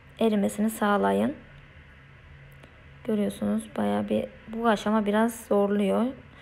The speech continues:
Biraz uzun sürüyor şekerlerin erimesi. Karıştırarak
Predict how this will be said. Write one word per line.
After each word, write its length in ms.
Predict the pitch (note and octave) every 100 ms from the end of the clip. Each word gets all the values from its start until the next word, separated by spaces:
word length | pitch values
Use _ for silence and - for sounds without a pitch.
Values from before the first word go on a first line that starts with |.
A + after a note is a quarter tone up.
| - - -
Biraz 220 | A3+ A3
uzun 220 | G3 G#3
sürüyor 260 | A3 - G3
şekerlerin 560 | - G3+ G3 F#3+ G3 G3
erimesi. 640 | G3+ G3+ G3+ G3+ - D4 - - - - -
Karıştırarak 720 | - A#3+ G#3 - G3+ G3+ A3+